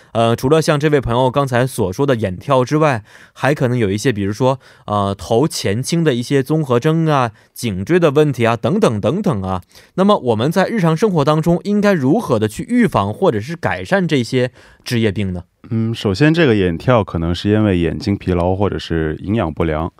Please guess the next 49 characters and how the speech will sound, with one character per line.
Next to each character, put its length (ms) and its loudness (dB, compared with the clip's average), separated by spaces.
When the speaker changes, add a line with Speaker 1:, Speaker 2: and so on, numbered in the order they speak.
Speaker 2:
也 120 2
可 140 0
能 160 0
是 160 -2
因 160 4
为 100 4
咖 180 -2
啡 220 2
因 160 6
摄 220 2
取 120 -4
过 200 -2
多 340 2
或 220 0
者 120 -6
是 300 0
过 220 2
度 120 0
饮 200 2
酒 180 2
导 160 0
致 160 -2
的 80 -2
暂 260 2
时 140 -2
性 220 0
的 80 0
问 160 2
题。 300 -8
这 160 2
位 120 4
听 180 4
众 140 4
朋 180 0
友 80 2
可 160 -4
能 160 0
是 140 -2
因 120 4
为 180 4
身 220 0
体 300 -4
过 160 2
度 100 0
疲 200 -2
劳， 280 0
且 220 -6
身 200 0
体 200 -2